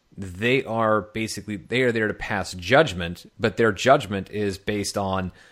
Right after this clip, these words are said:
uh, all of eternity, you know, of, uh, you know, the worthiness of these, this gift that they've given. Like,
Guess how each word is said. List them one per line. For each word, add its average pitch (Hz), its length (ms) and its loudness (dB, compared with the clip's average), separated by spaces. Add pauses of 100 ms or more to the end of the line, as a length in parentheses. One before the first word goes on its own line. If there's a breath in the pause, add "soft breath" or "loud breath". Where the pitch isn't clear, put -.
(140 soft breath)
uh, 92 200 -4 (500)
all 170 220 10
of 135 100 8
eternity, 135 720 4
you 107 120 -6
know, 107 180 -6
of, 113 600 0
uh, 101 80 -6 (120)
you 123 80 -8
know, 117 40 -10
the 110 120 -4
worthiness 120 540 2
of 113 520 -2
these, 104 240 -6
this 110 200 -10
gift - 320 -2
that 98 120 -6
they've 98 200 -4
given. 123 260 0
Like, 95 260 -6